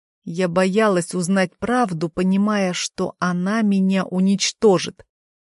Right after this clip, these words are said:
И с такой же силой я желала ее узнать, но выбрала молчать. Молчать и надеяться, что все нормально. Муж мне не врет, не изменяет,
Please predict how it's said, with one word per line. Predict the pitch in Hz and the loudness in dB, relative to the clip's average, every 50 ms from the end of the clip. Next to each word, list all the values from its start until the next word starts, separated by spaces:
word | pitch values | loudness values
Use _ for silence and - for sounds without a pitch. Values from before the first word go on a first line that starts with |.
| _ _ _ _ _ _ | _ _ _ _ _ _
И | - - | -10 -6
с | 165 - | -6 -6
такой | - - 175 - - 196 196 | -2 -2 -4 0 2 2 2
же | 165 156 185 175 | 4 2 0 -2
силой | - - - 240 247 226 185 175 | -2 -2 -2 0 2 2 2 2
я | 165 185 190 | 2 0 0
желала | - 180 196 190 196 202 208 196 185 | 0 2 0 2 2 2 2 2 2
ее | 185 190 185 190 196 | 0 0 2 2 2
узнать, | 190 185 175 156 196 226 254 262 233 - - _ _ _ _ _ _ _ _ _ _ _ _ _ _ - | 2 2 2 0 0 2 2 2 0 -2 -8 _ _ _ _ _ _ _ _ _ _ _ _ _ _ -6
но | 190 190 196 202 | -4 -2 0 0
выбрала | 185 165 220 220 180 196 196 190 185 185 185 | 0 0 0 0 2 2 2 2 2 2 2
молчать. | 180 180 185 185 170 - - - 190 160 - - - - _ _ _ _ _ _ _ _ _ _ _ _ _ _ _ _ _ - | 2 2 0 0 -2 -4 -4 -2 -2 -2 -4 -6 -10 -14 _ _ _ _ _ _ _ _ _ _ _ _ _ _ _ _ _ -6
Молчать | - 175 175 175 175 - - - - 247 254 262 247 - - - - | -6 -4 -4 -4 -6 -6 -6 -6 -2 0 0 0 0 -2 -6 -8 -8
и | _ - 190 | _ -2 0
надеяться, | 185 185 185 180 160 190 262 269 247 202 175 - - - - 185 | 2 2 0 0 0 0 0 2 4 2 2 0 -4 -8 -8 -6
что | - - - - - 165 | -8 -8 -6 -6 -6 -4
все | - - - 240 233 | -2 -2 0 2 2
нормально. | 226 233 233 226 226 220 226 208 180 165 160 156 151 156 - _ _ _ _ _ _ _ _ | 2 2 2 2 4 4 4 2 2 0 -2 -6 -8 -10 -14 _ _ _ _ _ _ _ _
Муж | - 196 247 220 - - | 0 2 2 2 2 2
мне | 190 185 180 180 | 0 2 2 2
не | 175 175 175 | 0 0 0
врет, | 160 180 180 240 262 247 226 _ - _ _ - | 0 0 0 2 2 0 0 _ -8 _ _ 0
не | 185 196 208 202 | 2 4 4 4
изменяет, | 185 160 185 185 185 180 190 233 262 269 240 214 196 _ | 4 4 4 4 4 4 4 4 4 4 2 0 -2 _